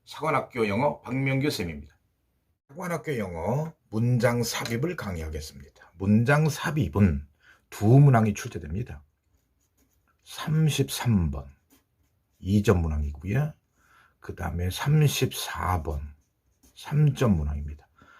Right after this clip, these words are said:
합쳐서 오 점이네요. 그렇죠? 그런데 중요한 것은 문장 삽입은 글의 순서하고 문제를 풀어내는 요령이 똑같아요.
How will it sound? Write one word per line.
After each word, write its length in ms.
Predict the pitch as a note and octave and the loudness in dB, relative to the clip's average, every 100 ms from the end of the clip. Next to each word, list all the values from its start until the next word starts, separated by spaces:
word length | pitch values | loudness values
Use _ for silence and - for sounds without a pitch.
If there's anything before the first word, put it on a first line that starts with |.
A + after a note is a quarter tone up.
| _ | _
합쳐서 640 | - C3+ - D3+ C3+ D3+ | -12 -12 -2 2 4 2
오 240 | E2 E2+ G2+ | 2 0 2
점이네요. 520 | G#2 E2 C#2+ C2 - | 2 2 0 -4 -14
그렇죠? 420 | - D2 - D3 D3 _ _ _ _ _ _ _ _ _ _ _ _ _ _ _ _ _ _ | -20 -16 -10 -10 -10 _ _ _ _ _ _ _ _ _ _ _ _ _ _ _ _ _ _
그런데 720 | - - A#2+ F#3+ G#2+ F#2 C3+ C#2 | -8 4 6 6 4 2 0 -2
중요한 400 | - G2+ A2 F#2+ | -2 4 4 4
것은 540 | D2+ D2 G2 D2 C#2+ - _ _ | -2 -4 -4 -4 -8 -14 _ _
문장 720 | - E2+ G#2+ C#3 C#3+ C#3+ C3 B2 | -10 2 8 8 8 6 4 0
삽입은 720 | - D#3 D3 D#2+ F#2+ D2 - _ _ _ _ _ _ _ _ _ _ _ _ _ - | -4 -4 -2 0 0 0 -6 _ _ _ _ _ _ _ _ _ _ _ _ _ -4
글의 560 | - A#2 A#2+ C#3+ F#3 | 4 6 8 8 6
순서하고 800 | F3 - F#3 F3 C#3+ - D2+ - _ _ _ _ _ _ _ _ _ _ - - A#2+ D3 E3+ - _ _ _ _ _ _ _ _ _ _ _ _ _ _ _ _ _ _ | 0 0 0 0 0 -4 -10 -12 _ _ _ _ _ _ _ _ _ _ -14 -8 0 2 2 -2 _ _ _ _ _ _ _ _ _ _ _ _ _ _ _ _ _ _
문제를 680 | F#2 A#2+ C3+ B2+ A#2+ C#3+ C#3 | 2 6 8 6 4 2 -2
풀어내는 460 | - F3 A#2+ G#2 | 0 2 4 4
요령이 280 | F2+ E2 G2 | 2 -2 -4
똑같아요. 460 | D3 C3+ B2+ - | -6 -6 -8 -12